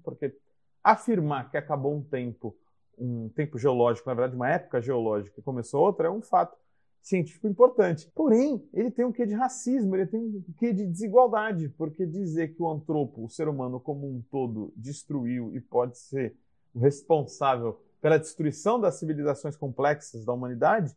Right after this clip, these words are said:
é dizer que africanos, que mulheres, que indígenas têm participação e peso nisso, né? É focar no ser humano como um todo, e isso causa uma série de injustiças. Afinal,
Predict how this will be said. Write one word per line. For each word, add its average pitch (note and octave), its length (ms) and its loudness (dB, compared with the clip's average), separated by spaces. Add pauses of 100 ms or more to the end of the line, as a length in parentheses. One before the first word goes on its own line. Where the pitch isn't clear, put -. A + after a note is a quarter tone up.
é B3+ 100 8
dizer G3 380 2
que F3+ 260 -2 (280)
africanos, G3 760 0
que A#2+ 280 -6 (180)
mulheres, F3+ 720 2
que C3 220 -8 (200)
indígenas C4 920 2
têm F#3+ 160 -2
participação D#3+ 1000 -4 (100)
e F3+ 80 -4
peso G3+ 580 4
nisso, G#2+ 460 -6
né? D#3 220 -8 (400)
É F3+ 320 4 (260)
focar G3+ 600 2
no F3+ 120 -6
ser G#3 220 2
humano G3+ 260 -2
como G3+ 240 -2
um A3+ 80 -6
todo, F3 480 0
e D#3 80 -4
isso E3+ 200 -10
causa F3 580 0 (300)
uma F#3 160 -2
série D4+ 280 0
de G3 140 0
injustiças. E3+ 760 -4
Afinal, F#3+ 580 -2